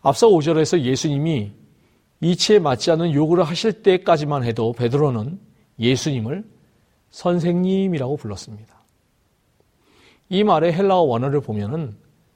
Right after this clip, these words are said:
당시의 사회에서 일반적으로 사용하는 그런 경어였습니다. 제가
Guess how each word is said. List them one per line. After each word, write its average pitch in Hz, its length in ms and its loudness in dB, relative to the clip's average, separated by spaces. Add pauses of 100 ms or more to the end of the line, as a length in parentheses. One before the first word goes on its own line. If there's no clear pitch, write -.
(1080)
당시의 143 340 2
사회에서 180 500 0
일반적으로 196 760 2
사용하는 160 500 -2
그런 170 300 -2
경어였습니다. 151 800 -4 (2250)
제가 131 560 -2